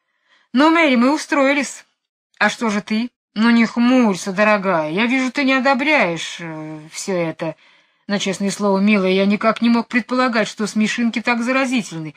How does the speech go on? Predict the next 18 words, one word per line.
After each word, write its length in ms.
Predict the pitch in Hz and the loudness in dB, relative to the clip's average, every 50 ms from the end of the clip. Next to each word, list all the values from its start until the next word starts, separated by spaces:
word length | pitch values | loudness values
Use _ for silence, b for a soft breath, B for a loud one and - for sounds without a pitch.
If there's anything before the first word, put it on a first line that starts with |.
| B B B B B | B B B B B
Честное 400 | - 254 262 262 - 269 269 277 | 0 2 2 2 2 2 0 0
слово, 360 | - - 285 294 262 220 214 | 0 -2 0 0 2 2 2
Мэри. 540 | 214 226 254 254 214 175 156 151 143 143 - _ _ _ _ _ _ _ | 2 4 4 2 2 0 -2 -6 -10 -16 -18 _ _ _ _ _ _ _
Ты 160 | _ - 277 262 | _ -4 -4 -2
сердишься? 580 | - 381 403 370 254 196 180 - - - 151 | 0 -2 -2 0 0 -2 -4 -6 -8 -12 -8
Не 180 | 156 190 208 214 | -4 0 2 2
надо. 640 | 214 214 214 208 202 202 190 190 180 180 190 196 b b b b b b | 4 4 4 4 4 4 4 2 0 -4 -8 -8 b b b b b b
Я 140 | - 214 214 | 0 0 4
так 200 | - 214 208 - | 4 2 2 4
рад, 160 | 214 214 214 | 2 0 0
что 160 | - - 220 | 0 -4 -6
ты 140 | - - 220 | -4 -4 -6
пришла». 500 | 170 196 214 202 - - 214 226 233 233 - _ _ _ _ _ _ _ _ _ _ _ _ _ _ _ _ _ _ _ _ _ _ _ _ | -2 -2 -2 -2 -2 0 0 0 0 0 -4 _ _ _ _ _ _ _ _ _ _ _ _ _ _ _ _ _ _ _ _ _ _ _ _
«Возмутительно», 880 | _ 180 208 196 208 240 269 254 - 277 214 - 202 190 185 185 202 196 - _ _ _ _ _ _ _ _ _ _ _ _ _ _ _ | _ -4 -2 0 2 0 0 0 -2 -6 -6 -4 -6 -8 -6 -6 -8 -10 -12 _ _ _ _ _ _ _ _ _ _ _ _ _ _ _
строго 320 | _ - - 202 208 190 180 | _ -10 -2 -2 -2 0 -2
сказала 400 | 175 - - 190 185 202 196 196 | -4 -4 -6 -4 -2 0 -2 0
Мэри 220 | 196 196 196 196 | 0 -2 -2 -4
Поппинс. 560 | 196 - 208 202 202 - 208 208 - - - | -4 -4 -6 -8 -6 -8 -12 -12 -12 -16 -20